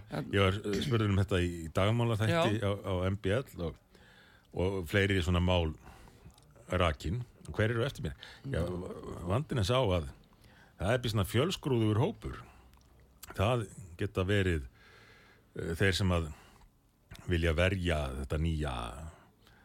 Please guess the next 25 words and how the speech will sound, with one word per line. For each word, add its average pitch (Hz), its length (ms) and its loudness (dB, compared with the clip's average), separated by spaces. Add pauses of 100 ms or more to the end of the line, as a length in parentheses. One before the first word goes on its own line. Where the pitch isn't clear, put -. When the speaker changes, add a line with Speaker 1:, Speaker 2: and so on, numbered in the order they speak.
(640)
Speaker 2:
alþjóðakerfi, 110 680 0
glóbalistarnir. 107 720 -2 (120)
Speaker 1:
Já. 147 180 -4 (800)
Speaker 2:
Það 151 260 2
eru 104 180 4 (760)
bandamenn 107 520 4
þeirra, 104 320 0 (1000)
oft - 160 -6
á 87 60 -4
tíðum 95 300 2
í - 20 0
stóra 98 300 0 (1080)
fjármálakerfinu 131 680 0
sem 101 160 0
hefur 85 240 2
látið 82 300 -4
til 90 100 -2
sín 78 160 -2
taka 85 320 -2
hér 85 160 0
á 76 80 -2
Íslandi 76 340 -4
aldeilis 92 380 -4
og 73 140 -2
við, 82 160 0